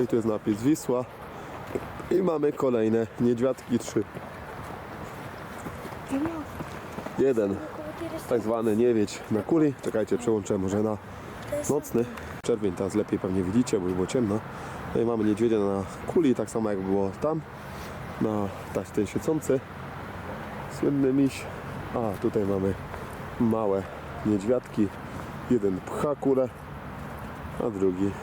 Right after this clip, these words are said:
na niego patrzy. I tak jak wam obiecałem,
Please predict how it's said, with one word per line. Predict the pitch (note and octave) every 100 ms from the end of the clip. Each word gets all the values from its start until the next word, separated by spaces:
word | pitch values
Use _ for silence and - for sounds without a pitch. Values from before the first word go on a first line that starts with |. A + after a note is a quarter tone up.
| - -
na | A2+ A2
niego | G#2 F#2+ F#2
patrzy. | G2+ F#2+ - - - - - - - - - - - - - - - - - - - - - - - - A#3+ B3+ - - - - - - - - - - - - - - -
I | A#2
tak | C3+ C#3
jak | B2
wam | A2+ A#2
obiecałem, | A2 G#2+ C#3 C3+ A2